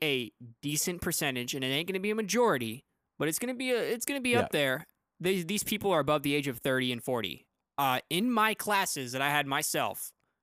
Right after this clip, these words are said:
Speaker 1: we had five or six people above the age of thirty.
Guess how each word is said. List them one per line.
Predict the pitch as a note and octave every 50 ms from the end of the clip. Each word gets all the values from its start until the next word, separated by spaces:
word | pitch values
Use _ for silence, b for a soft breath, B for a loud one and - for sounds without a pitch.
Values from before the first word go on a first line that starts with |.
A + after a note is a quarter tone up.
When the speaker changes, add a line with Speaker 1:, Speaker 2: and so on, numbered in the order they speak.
| _ _ -
Speaker 1:
we | D3+ C#3+
had | D3 C#3+ C#3 C3+ B2 - _ _ _ -
five | - - D#3+ E3+ F3 E3
or | D#3+
six | - - - E3+ - -
people | - - E3 - B2+ B2+ B2+
above | C3 C3+ B2+ C#3 C3+ C3+ B2
the | C3+ B2+ B2
age | A#2+ A#2+ A#2 G#2 - - - _
of | B2+ A2+
thirty. | - - C3 A2 G2 F#2 - - _